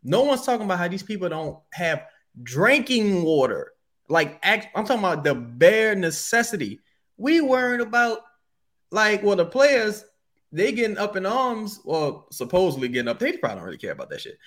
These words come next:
But <laughs> they're addressing an issue about a billion, how a billionaire spends his time, his, how a billionaire owner, how he spends his time.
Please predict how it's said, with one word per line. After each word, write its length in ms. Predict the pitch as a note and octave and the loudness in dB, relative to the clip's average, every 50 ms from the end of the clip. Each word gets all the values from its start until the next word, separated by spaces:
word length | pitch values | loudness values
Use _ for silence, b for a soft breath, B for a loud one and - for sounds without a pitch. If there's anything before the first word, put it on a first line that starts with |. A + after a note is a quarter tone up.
| b b _ | b b _
But 340 | D3 D#3 F#3 F3+ E3+ E3+ - - - _ _ _ _ _ | 0 4 6 6 6 6 2 -8 -20 _ _ _ _ _
<laughs> 380 | _ F3+ D3 - - - - - | _ -8 -8 -6 -8 -12 -12 -8
they're 280 | C#3 D3+ F#3+ G#3+ G#3 F#3 | -4 0 0 2 2 0
addressing 720 | D3 B2 B2+ E3+ F3+ G3 - F#3 E3 D#3+ D#3 D3+ C#3 - _ - | 0 2 2 4 4 2 0 -4 -6 -6 -6 -8 -10 -10 _ -10
an 120 | C3+ A#2+ | -10 -8
issue 520 | - D3+ E3+ E3 - D3+ C#3+ C#3+ C3 C3 - - _ | -8 -6 -8 -6 -6 -6 -4 -4 -6 -6 -10 -10 _
about 380 | C#3 C3+ C3+ C3+ C3+ A#2+ A#2 | -8 -6 -4 -4 -4 -4 -4
a 40 | B2 | -6
billion, 640 | G#2+ G#2 G#2 A2 C#3 E3 F#3+ G3 F#3 E3 - F#3+ D3 | -8 -10 -8 -4 0 2 2 2 2 0 -2 -6 -2
how 240 | D3+ G3 G3+ F#3+ | -2 0 0 0
a 140 | E3 D#3 C3 A#2 | 0 -2 -4 -2
billionaire 600 | B2+ E3+ G3 G#3+ G#3+ G#3 G3+ F#3+ F3+ F3 E3 E3 | 0 2 2 2 2 2 0 0 2 2 0 0
spends 420 | D#3 - - - G3+ G3+ G3 E3 | -2 -6 -4 -4 -2 -2 -2 -4
his 240 | D3+ F3+ E3+ D3+ - _ | -4 -6 -6 -6 -6 _
time, 360 | - F3+ F#3 F#3+ F3+ D#3+ C#3+ | 4 6 6 6 4 2 0
his, 220 | E3 F3+ D#3+ D3+ b b b b b _ _ _ - | 0 -2 -2 -4 b b b b b _ _ _ -6
how 300 | D#3 E3+ F#3 D#3+ F3+ D3 | -4 -2 0 2 2 0
a 100 | A#2+ C3 | 2 4
billionaire 560 | D#3+ G#3 C4 B3+ B3+ A#3+ A#3 A3 - - - - | 4 4 4 4 0 0 0 -2 -2 -2 -2 -2
owner, 520 | F#3 G#3 A3+ G#3+ F3 C3 B2 A#2 - - _ _ _ _ _ _ | -2 0 0 0 0 0 0 -2 -4 -8 _ _ _ _ _ _
how 160 | - G3 G3 G3 | 0 0 2 2
he 160 | G3 G#3+ G3 | 2 0 -2
spends 580 | G3 - - - _ A3+ A#3+ A#3+ A#3+ A3+ G#3+ | -4 -6 -10 -6 _ -2 -2 0 -2 -4 -6
his 380 | F#3 F3 G3+ G#3+ G3+ G#3 - - | -8 -4 -2 -2 -2 -4 -6 -12
time. 580 | - - - G#3 G#3 G3 F3+ B2+ A2 G#2 - | -14 -4 0 2 2 2 2 0 -4 -8 -14